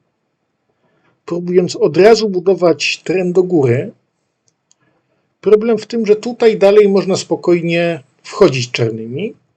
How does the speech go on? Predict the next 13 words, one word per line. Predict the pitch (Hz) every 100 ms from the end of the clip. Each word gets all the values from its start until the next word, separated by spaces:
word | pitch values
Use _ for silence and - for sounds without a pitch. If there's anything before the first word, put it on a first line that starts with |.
| _ _
i | 160
czarne | 160 202 226
to | 240
od | 226
razu | 233 233 196
robią. | 127 113 123 214 _ _ _ _ _ _ _ _ _ -
Podoba | 214 262 254
mi | 233
się | -
swoją | 180 - 190 185
drogą | 175 180 170
wybór | 147 170 175
tego | 170 151 147 147 143